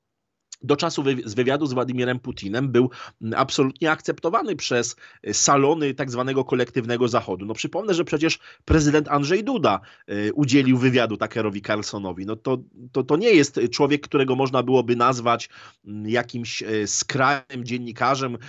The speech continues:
y, poza, mm, na całkowitym marginesie życia politycznego Stanów Zjednoczonych. No, wręcz odwrotnie. To był wieloletni, e, dziennikarz, prezenter, showman, e, telewizji Fox, e, który, e, który, mm, tak naprawdę przyciągał przed ekrany miliony,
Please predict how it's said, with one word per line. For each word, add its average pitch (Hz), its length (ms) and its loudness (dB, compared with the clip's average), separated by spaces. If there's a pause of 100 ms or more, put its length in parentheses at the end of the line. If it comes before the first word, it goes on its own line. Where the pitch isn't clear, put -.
(220)
y, 98 280 -4
poza, 120 600 2
mm, 101 600 -16 (160)
na 147 100 2
całkowitym 147 540 -2
marginesie 139 600 -2
życia 131 220 -8
politycznego 127 580 -8
Stanów 131 320 -2
Zjednoczonych. 139 520 0
No, 120 160 -2 (220)
wręcz 131 320 -2
odwrotnie. 131 600 0 (840)
To 131 100 0
był 120 120 2
wieloletni, 127 640 0 (280)
e, 113 120 0
dziennikarz, 131 500 0
prezenter, 120 540 -2
showman, 131 400 2 (260)
e, 104 120 -6
telewizji 120 500 0
Fox, - 440 0
e, 107 180 -4
który, 113 420 0 (340)
e, 104 60 -8
który, 120 280 -2 (140)
mm, 120 680 -6 (160)
tak 131 160 4
naprawdę 135 340 4
przyciągał 143 420 2
przed 135 180 -4
ekrany 139 320 0
miliony, 156 640 0